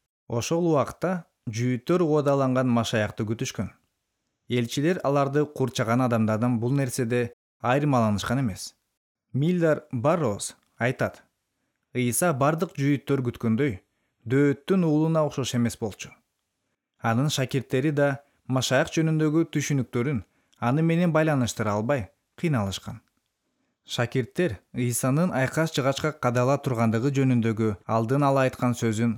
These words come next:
кабыл алышкан эмес. Лука тогузунчу бөлүм, жыйырма экинчи аяттар. Шотландиялык инжилди изилдөөчү А Б Брюс белгилегендей, алар Ыйсаны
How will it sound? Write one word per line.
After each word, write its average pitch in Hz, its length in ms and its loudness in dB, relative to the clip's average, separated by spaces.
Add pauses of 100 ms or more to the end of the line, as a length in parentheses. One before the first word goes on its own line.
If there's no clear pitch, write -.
(140)
кабыл 123 300 0
алышкан 123 320 -2
эмес. 101 320 -6 (320)
Лука 107 500 -2 (160)
тогузунчу 113 480 -2
бөлүм, 113 300 -2 (420)
жыйырма 131 380 0
экинчи 110 260 -4
аяттар. - 460 -10 (640)
Шотландиялык 160 800 0
инжилди 123 540 0
изилдөөчү 113 640 -2 (180)
А 110 380 -2 (100)
Б 107 380 -4 (100)
Брюс 120 480 -4 (340)
белгилегендей, 113 840 0 (460)
алар 127 340 0
Ыйсаны 156 600 0